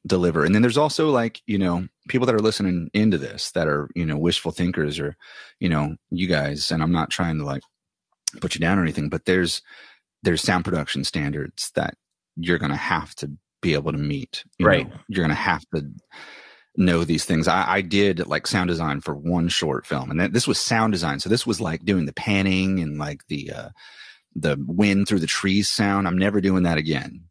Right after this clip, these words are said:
Speaker 2: Really?
Speaker 1: I had to do that, like, ten times over. Yeah, this, this, I don't know, this filmmaker in Denmark heard of me somehow through another indie film that I did, and, um,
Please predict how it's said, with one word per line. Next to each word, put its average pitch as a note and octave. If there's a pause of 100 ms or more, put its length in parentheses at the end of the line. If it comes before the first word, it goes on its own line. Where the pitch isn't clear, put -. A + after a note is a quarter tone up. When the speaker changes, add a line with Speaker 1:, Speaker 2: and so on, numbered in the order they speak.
(420)
Speaker 2:
Really? D3
Speaker 1:
I -
had F#2
to F#2
do F#2
that, F2
like, D2 (840)
ten G#2+
times G2
over. D2+ (420)
Yeah, G2+
this, E2
this, -
I F2
don't D#2+
know, D#2
this D#2 (140)
filmmaker E2
in D2
Denmark D#2
heard E2+
of D#2
me D2
somehow D2+
through D#2 (160)
another E2
indie D2+
film D2+
that D2+
I D2+
did, D2 (640)
and, D2+
um, C#2